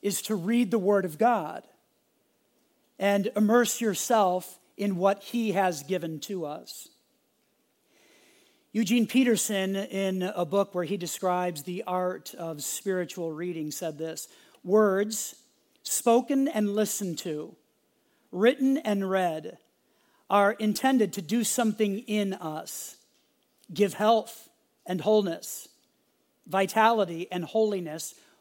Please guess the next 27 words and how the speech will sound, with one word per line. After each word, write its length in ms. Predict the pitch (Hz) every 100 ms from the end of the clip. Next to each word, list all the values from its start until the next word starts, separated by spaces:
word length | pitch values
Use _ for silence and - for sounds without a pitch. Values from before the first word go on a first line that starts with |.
| _
wisdom 840 | 160 185 226 190 226 233 240 240 - _ _ _ _ _ -
and 220 | 175 170
hope." 640 | - - 185 165 156 - _ _ _ _ _ _ _ _ _ _ _ _ _ _ _ _ _ _ _ _ _ _ _ _ _
As 160 | 233 247
I 80 | 240
think 400 | - 262 233 - - - - -
about 440 | 196 202 196 196
the 180 | 214 233
art 580 | 190 208 196 180 - 254
of 560 | 190 185 185 170 143 190
reading 400 | 190 202 190 180
Scripture 600 | - 214 202 - 175 170
and 260 | 185 170 156
coming 460 | 214 208 190 185
to 420 | 175 208 190 190 165 - _
Life 320 | 180 190 196 170
Verse 480 | 190 190 185 -
twenty 460 | - 196 196 196 185
twenty-three, 560 | - 190 180 220 240 - - _
where 180 | - 208
the 320 | 196 202 220
encouragement 680 | 185 - 220 220 170 185 185
for 360 | - 185 180 180
all 280 | 180 190 185
of 100 | 160
us, 320 | 120 - -
from 400 | 185 175 170